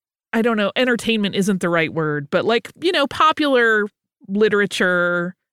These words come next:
and fiction and stuff coming in, that the community also has, like, that aspect of just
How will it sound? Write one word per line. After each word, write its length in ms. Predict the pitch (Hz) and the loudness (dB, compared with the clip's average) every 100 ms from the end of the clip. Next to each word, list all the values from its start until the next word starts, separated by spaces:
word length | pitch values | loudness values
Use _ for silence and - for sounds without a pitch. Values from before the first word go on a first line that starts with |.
| _ - | _ -6
and 200 | 190 175 | -4 -2
fiction 400 | 233 - 233 185 | -4 -2 0 0
and 140 | 180 | 0
stuff 220 | 202 185 | -2 -2
coming 320 | - 185 185 | 0 0 0
in, 140 | 185 175 | 0 0
that 140 | 185 | -2
the 80 | 285 | -4
community 600 | - 370 359 311 262 254 | -2 -2 -2 -2 0 0
also 320 | 247 247 - 226 | 0 0 0 0
has, 240 | 208 185 | 0 0
like, 180 | 196 175 | -2 0
that 200 | 180 175 | 0 0
aspect 480 | 170 156 180 160 175 | -2 -2 -4 -2 -2
of 140 | 160 | -2
just 280 | 180 160 | -4 -4